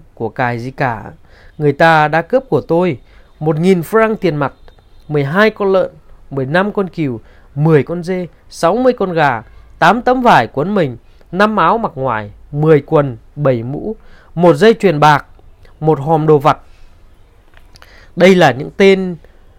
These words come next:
đây là tên những bạn cùng ở một xóm đã bị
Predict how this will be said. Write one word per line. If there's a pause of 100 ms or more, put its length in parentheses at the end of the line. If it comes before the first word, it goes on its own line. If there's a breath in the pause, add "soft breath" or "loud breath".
(1120)
đây
là
tên
những
bạn (340)
cùng
ở
một
xóm
đã
bị